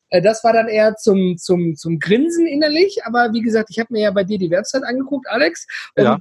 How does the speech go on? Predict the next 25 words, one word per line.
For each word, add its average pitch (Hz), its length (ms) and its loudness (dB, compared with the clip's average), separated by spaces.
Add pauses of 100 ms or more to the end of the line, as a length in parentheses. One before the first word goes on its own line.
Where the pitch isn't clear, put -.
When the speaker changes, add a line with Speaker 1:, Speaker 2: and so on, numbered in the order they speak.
Speaker 1:
durch - 160 -14
so 277 80 0
ein 240 80 4
Restaurant 240 600 2
durchzugehen. 160 840 0 (280)
Ne, 226 200 2
als 247 160 0
ich - 80 -14
da 240 120 2
so 220 160 -2
virtuell 277 380 4
durchgelaufen 220 600 2
bin, 220 100 4
mir 196 80 2
dachte, 185 240 -2
mein 170 120 0
Gott, 160 140 0
da 165 60 0
muss 208 220 -2
aber 196 160 0
einer 185 180 -2
vorher 185 240 0
erstmal 185 240 -2
richtig 165 320 -8
durchputzen, 262 720 0